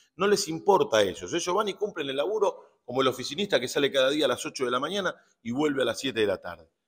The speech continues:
Cuando el equipo gana, la gente va a estar feliz. Cuando el equipo responde, el hincha va a estar feliz.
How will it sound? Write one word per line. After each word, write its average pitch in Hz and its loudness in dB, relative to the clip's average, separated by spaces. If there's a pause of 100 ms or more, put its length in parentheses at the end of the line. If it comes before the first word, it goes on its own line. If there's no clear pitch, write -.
(640)
Cuando 147 2
el 131 2
equipo 127 0
gana, 156 -2
la 120 0
gente 110 -4
va 113 4
a - -4
estar - -2
feliz. 196 -6 (840)
Cuando 120 2
el 117 0
equipo 120 2
responde, 131 4
el 131 -2
hincha 123 -2
va 113 2
a - -2
estar 117 -2
feliz. 175 -4